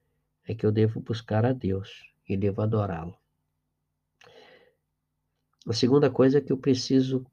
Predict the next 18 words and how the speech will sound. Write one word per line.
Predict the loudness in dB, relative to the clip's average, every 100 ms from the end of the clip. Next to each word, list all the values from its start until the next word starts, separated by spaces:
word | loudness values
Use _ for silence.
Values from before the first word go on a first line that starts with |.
| _
confiar | 2 2 2 2 4
em | 4
Deus | 4 4 2 2
e | 0
na | 0 -2
sua | 0 -2
palavra. | 0 0 0 -4 -10 -16 _ _ _ _ _ _ _ _ _ _ _ _ _ _ _
Terceiro, | -2 0 2 4 4 4 -2 -10 _ _ _ _ _ _ _ _
eu | -10 -2
preciso | -2 -2 -2 0 0 0 0 -2 -10 _ _ _ _ _ _ _ _ -6
saber | -2 0 2 0 0
que | -4
eu |
posso | -4 -4 -4 -6
sempre | -2 -2 -2 -4
contar | -8 -6 -6
com | -8 -10
Deus. | -8 -10 -12 -20 -20